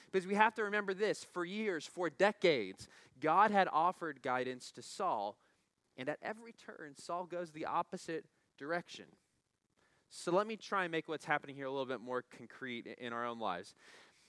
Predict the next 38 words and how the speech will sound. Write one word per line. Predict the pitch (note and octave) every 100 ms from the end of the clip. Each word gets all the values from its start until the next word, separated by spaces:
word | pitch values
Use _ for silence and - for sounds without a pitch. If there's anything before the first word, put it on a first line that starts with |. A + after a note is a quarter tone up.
| _
How | - A3+
many | D4 C#4+ C4+
times | F3+ F3+ D#3 D3+
do | D3+
you | E3
think | G3+ G#3+ F3
a |
guy | C#3 C#3+ C#3+ A2+ A2 A#2
can | - C3
cheat | - F3+ F#3
on | - D#3+
his | C#3+ B2+ A#2 -
girlfriend | D#3 D#3 C#3+ - F2+ G2 G#2 _ _ _ _ _
before | C#3 - D3
she | D3
stops | - B2+ A#2
picking | - C3 A#2
up | A2
the | G#2
phone? | - G#2+ - _ _ _ _ _ _ - -
Before | - D#3+ G3 F3+
she | - A3+
finally | A#3 G3+ F3 E3 D3
realizes, | C3+ E3+ F#3 E3 A#2+ A2 A#2 B2+ B2+ D3 - - _ _ _ -
"Uh, | D#3 A2 B2+
you're | E3+ F#3
just | A#3+ G#3+ -
testing | F#3 F3+ F3+ D3+
my | C#3+
limits | C#3+ E3+ B2+ B2+ -
because | - - E3+ D#3 - - -
you | D3 G3
want | A#3 G3
the |
safety | D#3 - E3+ F#3 G#3
of | G#3+
this | G#3 G#3
relationship, | A3+ G#3+ G#3+ A3 G3 A3+ A3+